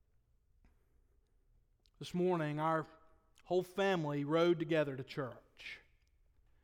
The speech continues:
We don't do that a lot, but this morning it just happened to work out, and, um, I was running a little later than normal. They were running a little earlier than normal, and so it was just worth riding together today.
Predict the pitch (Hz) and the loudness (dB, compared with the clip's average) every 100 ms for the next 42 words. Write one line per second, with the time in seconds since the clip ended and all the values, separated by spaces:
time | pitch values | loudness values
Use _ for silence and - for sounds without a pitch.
0 | _ 156 165 160 170 170 156 156 165 170 | _ -4 -2 0 4 4 2 0 0 -2
1 | 160 143 139 170 170 170 165 160 156 156 | -4 -8 -6 -8 -4 -2 -2 -4 -6 -6
2 | 175 156 156 151 143 156 151 151 143 127 | -4 -4 -2 -4 -2 -2 0 -2 -4 -8
3 | 117 - _ _ _ - - 131 131 127 | -14 -20 _ _ _ -20 -12 -10 -8 -10
4 | 127 - _ _ _ _ _ - 160 165 | -14 -20 _ _ _ _ _ -4 -2 0
5 | 170 160 156 170 170 170 165 160 160 165 | 0 0 0 2 4 4 2 0 -2 -2
6 | 165 165 165 165 151 160 - 175 175 170 | 0 2 2 0 0 -2 0 0 2 2
7 | 160 165 165 170 170 156 143 156 151 139 | 2 0 -2 -2 -2 -4 -4 -2 -4 -4
8 | 165 151 160 165 160 160 156 151 147 151 | -8 -2 2 2 2 0 0 0 -2 0
9 | 139 139 135 135 | 0 -2 -4 -6